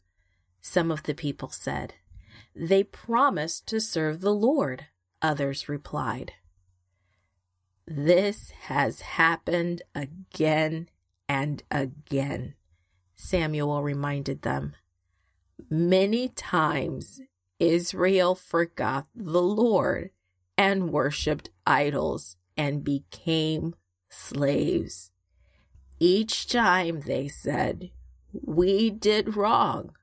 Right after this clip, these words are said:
We are sorry. We will serve you, Lord.' And each time the Lord forgave them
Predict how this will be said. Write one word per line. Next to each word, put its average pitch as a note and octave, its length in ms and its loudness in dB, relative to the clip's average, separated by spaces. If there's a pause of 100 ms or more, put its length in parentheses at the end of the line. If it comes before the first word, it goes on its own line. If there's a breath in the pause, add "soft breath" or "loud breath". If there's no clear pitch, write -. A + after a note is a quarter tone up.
(500)
We G3 720 0
are D#3 380 2
sorry. - 1000 -2 (540)
We F3+ 580 2
will D3+ 520 2
serve G#3 680 0
you, C#3 300 0
Lord.' C#3 720 2 (720)
And C#3 320 2 (140)
each D3 500 -2
time D3+ 760 0
the D3 240 0
Lord C#3+ 600 2
forgave D3 1040 0
them C#3 360 -4